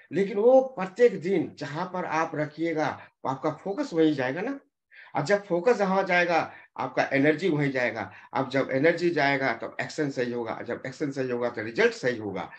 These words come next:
दोस्तों, आप पांच करोड़ रुपया जब कीजिएगा ना, तो आप लगे, जब complete हो जाएगा, तो लगेगा, "यार, मैं तो बहुत बड़ा mistake कर चुका, क्योंकि मेरे को अगर दस करोड़ रुपया लिखा रहता, तो दस करोड़ रुपया हो सकता था।"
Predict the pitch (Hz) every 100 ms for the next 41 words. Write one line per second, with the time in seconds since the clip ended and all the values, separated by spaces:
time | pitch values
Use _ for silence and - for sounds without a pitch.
0 | - - _ 101 147 143 170 180 180 _
1 | - 127 135 143 170 - 160 156 151 160
2 | 151 - _ _ _ 139 139 - - 131
3 | 160 160 135 202 - _ - 214 214 214
4 | 214 196 190 - 147 160 - 151 190 262
5 | 165 139 127 294 302 165 147 156 127 135
6 | 156 160 135 160 170 185 127 135 185 139
7 | 160 175 135 - 226 226 220 226 196 113
8 | - _ _ 208 254 262 180 214 240 247
9 | 240 - 247 262 240 247 240 233 247 247
10 | 247 214 185 254 - 240 247 240 165 196
11 | 202 - 147 104 -